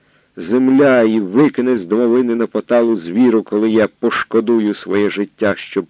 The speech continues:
помститися на ляхах за всі їхні кривди». Заспокоївши Ганну на тому, що дійде до самого коронного гетьмана і таки отшукає Прісю,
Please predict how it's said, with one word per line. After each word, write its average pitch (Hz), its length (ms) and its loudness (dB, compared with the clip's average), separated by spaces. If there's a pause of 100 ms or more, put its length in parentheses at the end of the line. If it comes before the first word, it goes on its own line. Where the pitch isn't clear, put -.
(100)
помститися 90 920 -4 (380)
на 87 180 -4
ляхах 90 500 -2
за 82 200 -4
всі 101 400 -8
їхні 82 500 -8
кривди». 65 420 -14 (1300)
Заспокоївши 98 840 -4
Ганну 104 380 -4
на 90 140 -6
тому, 104 260 -6
що 87 180 -8
дійде 98 380 -4
до 90 120 -6
самого 87 420 -8
коронного 98 580 -8
гетьмана 104 520 -4
і 90 80 -4
таки 98 300 -6
отшукає 101 640 -4
Прісю, 117 520 -4